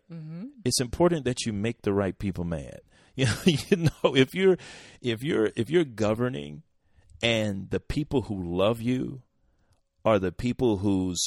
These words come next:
Speaker 2: choices of lifestyle and governance is antithetical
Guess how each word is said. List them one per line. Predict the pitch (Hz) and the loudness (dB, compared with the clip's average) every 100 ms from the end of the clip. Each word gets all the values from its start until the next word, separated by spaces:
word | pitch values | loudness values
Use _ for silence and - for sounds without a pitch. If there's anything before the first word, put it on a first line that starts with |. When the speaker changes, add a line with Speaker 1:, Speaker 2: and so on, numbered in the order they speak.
| - | -4
Speaker 2:
choices | - 113 120 113 113 104 98 - 98 | -4 -2 -2 -2 -2 -2 -4 -8 -8
of | 85 | -6
lifestyle | 85 104 107 - 104 101 95 92 92 110 _ _ _ _ _ | -2 0 -2 -4 -4 -2 -4 -6 -8 -12 _ _ _ _ _
and | 104 90 85 | -8 -8 -2
governance | 98 101 98 92 - - - _ _ _ _ _ - | 0 0 -2 -4 -6 -8 -10 _ _ _ _ _ -6
is | 98 92 | -4 -4
antithetical | 107 107 104 - 98 101 - 95 98 113 | -4 -6 -6 -2 -2 -2 -4 -6 -6 -14